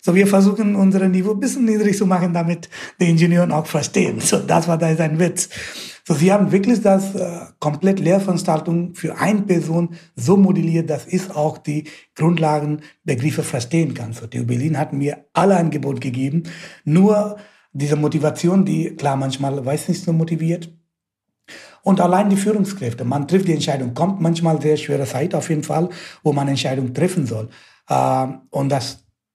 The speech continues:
die T U Berlin hat solche Situationen da geschafft, dass man lernen kann. Sie treffen eine Entscheidung und sie gehen einfach weiter. So, Unabhängigkeit, Entscheidung treffen und Führungsdinge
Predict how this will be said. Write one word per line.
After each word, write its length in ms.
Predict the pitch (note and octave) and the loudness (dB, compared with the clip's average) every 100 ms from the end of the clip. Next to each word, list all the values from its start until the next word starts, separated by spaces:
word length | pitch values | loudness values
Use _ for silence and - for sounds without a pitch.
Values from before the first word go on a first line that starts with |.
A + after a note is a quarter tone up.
| - | -6
die 160 | C3+ | -6
T 140 | A#2 C#3+ | -2 -2
U 60 | |
Berlin 320 | C3 C#3+ F#3+ D3+ | 0 2 2 2
hat 140 | C#3+ | 0
solche 240 | C#3 C3+ | -4 -6
Situationen 640 | A#2+ B2 C3 B2 - E3+ E3+ | -8 -8 -6 -4 0 0 0
da 140 | D3 | -2
geschafft, 380 | C#3 C3 C#3 - | -4 -4 -6 -6
dass 160 | C3 | -6
man 220 | C#3 C3+ C3 - - - | -4 -4 -6 -16 -20 -6
lernen 340 | B2+ C3+ F#3+ | -2 2 2
kann. 220 | - A#2 A2 | 2 -2 -4
Sie 120 | A#2 | -4
treffen 280 | D#3+ E3 F3+ | -2 0 0
eine 140 | D#3 | 2
Entscheidung 600 | D3+ D3+ C#3 C#3 F3+ - - _ | 0 -2 -2 -2 -4 -6 -18 _
und 140 | - C3 | -6 -2
sie 120 | B2+ | -2
gehen 160 | D3+ C#3+ | 0 -2
einfach 320 | A#2+ A#2 G#2 | -4 -6 -8
weiter. 300 | G#2 G2+ A#2 _ _ _ | -10 -12 -16 _ _ _
So, 420 | - - A2+ A2 - | -12 -6 -6 -6 -2
Unabhängigkeit, 680 | D3+ D3+ D#3 D3+ - C#3+ C#3 | 0 2 0 -2 -2 -2 -2
Entscheidung 440 | A#2+ A#2+ C3+ C3+ | -4 -4 -4 -4
treffen 340 | B2+ C3 B2+ B2 | -4 -6 -4 -4
und 200 | A#2+ - | -4 -4
Führungsdinge 800 | B2+ B2 B2 - A#2+ A2+ A2+ | -6 -4 -4 -6 -6 -6 -6